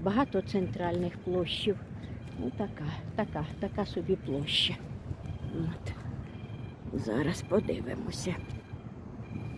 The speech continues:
Прогуляюся з вами. Бо давно вам не знімала, то все ото йду до магазина,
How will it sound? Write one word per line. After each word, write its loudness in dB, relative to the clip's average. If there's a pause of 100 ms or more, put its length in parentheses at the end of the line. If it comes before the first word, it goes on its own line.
(720)
Прогуляюся 8
з 0
вами. 0 (580)
Бо 6
давно 6
вам 6
не 6
знімала, 8
то 4
все 4 (640)
ото 6
йду 10 (920)
до 8
магазина, 10